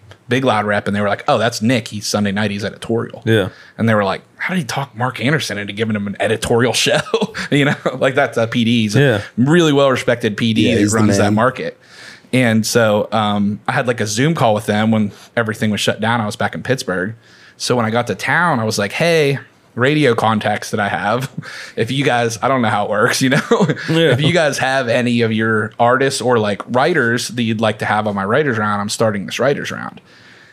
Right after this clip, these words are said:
Speaker 1: And so we had, like, our first writers round in January. This was probably in January, maybe early February.
Speaker 2: Mm-hmm.
Speaker 1: And they, they were like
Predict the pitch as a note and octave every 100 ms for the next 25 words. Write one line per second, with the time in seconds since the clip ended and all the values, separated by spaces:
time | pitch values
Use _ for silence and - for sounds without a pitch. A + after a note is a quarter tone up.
0 | _ A2+ A2 G#2 G2+ G#2+ G#2 - C3 A#2+
1 | B2 A#2+ A#2 A2+ G#2+ A#2+ A#2+ A#2 A2 A2
2 | G#2+ G#2 G#2+ A#2 A2+ G#2+ G#2 G#2 A2+ -
3 | _ _ _ _ _ _ - - - C#3
4 | - A2 B2 A2+ G#2+ G#2+ G#2 G#2+ G#2+ G#2+
5 | G#2 G#2 G#2 - G#2+ A2 A2+ C3 C#3 D#3+
6 | E3+ F3 E3+ E3+ E3+ A2 A2 G#2+ G2+ -
7 | - - - - B2+ A#2 G#2+ G#2+ A2+ -
8 | - A#2 A#2 G#2 G2 -